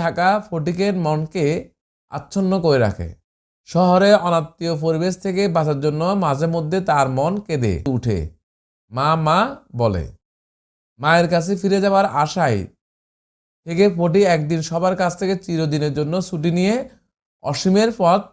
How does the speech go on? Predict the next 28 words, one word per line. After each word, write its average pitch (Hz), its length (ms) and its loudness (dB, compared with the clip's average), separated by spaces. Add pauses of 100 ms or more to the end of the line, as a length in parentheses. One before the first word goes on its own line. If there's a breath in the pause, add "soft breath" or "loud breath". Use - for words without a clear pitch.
পাড়ি 131 240 -2
জমায়। 87 340 -2 (1000)
ফটিক 151 220 0
একটা 165 200 0
গল্প 165 180 0 (120)
আছে, 160 160 -4 (100)
তোমরা 170 240 -4
নিশ্চয় 165 240 -8
পড়ছো 165 320 -4 (120)
বা 165 80 4
শুনছো। 170 400 -4 (260)
ফটিকের 175 360 0
গল্পের 160 320 2
একটা - 180 -6
অংশ 127 220 -4
তুলে 113 220 -2
দেওয়া 101 140 2
হয়েছে 90 200 -4
এখানে 85 220 -10 (500)
উদ্দীপকে। 107 460 -4 (920)
উদ্দীপকটিতে 196 640 4 (180)
মিনু 185 280 0
গল্পে 214 260 0 (140)
যে 180 120 2
বিষয়টি 180 400 0
লক্ষ্য 175 340 0
করা 190 200 2
যায় 185 140 -2